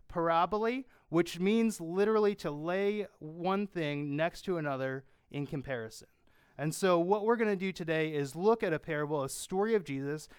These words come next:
and then we're gonna lay it next to some other parables, and we're gonna lay it next to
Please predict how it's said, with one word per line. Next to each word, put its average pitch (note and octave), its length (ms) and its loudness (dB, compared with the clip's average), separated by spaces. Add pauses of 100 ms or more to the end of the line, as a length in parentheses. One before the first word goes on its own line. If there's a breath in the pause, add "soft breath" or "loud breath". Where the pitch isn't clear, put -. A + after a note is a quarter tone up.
(140 loud breath)
and F3+ 140 0
then G3+ 80 4
we're G#3+ 80 0
gonna G#3 240 0
lay G3+ 180 2
it E3 80 -4
next D3 220 -4
to D#3 100 -6
some D3 220 -6
other E3+ 240 -4
parables, E3+ 520 -4
and D3 120 -6
we're D3+ 80 -6
gonna D#3 180 -4
lay D3+ 140 -2
it C#3+ 80 -10
next D3 240 -8
to D3+ 240 -4